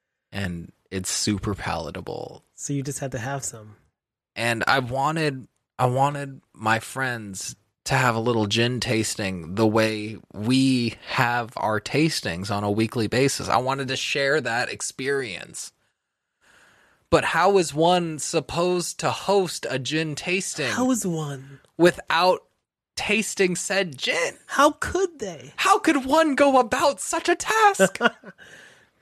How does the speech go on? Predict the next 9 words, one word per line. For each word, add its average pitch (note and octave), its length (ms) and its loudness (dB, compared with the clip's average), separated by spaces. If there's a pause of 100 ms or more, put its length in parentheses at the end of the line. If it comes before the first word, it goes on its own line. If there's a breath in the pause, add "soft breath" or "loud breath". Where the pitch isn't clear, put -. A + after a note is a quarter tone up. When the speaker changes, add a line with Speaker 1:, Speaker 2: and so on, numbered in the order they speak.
(560 loud breath)
Speaker 1:
And A#2 120 -4
so A2+ 200 2
I G#2+ 100 4
broke. G2+ 480 2 (300)
I E3 100 4
broke, F#3+ 680 2 (760)
I'd, D#3 340 2
I'd D3+ 180 0
say, D3+ 520 2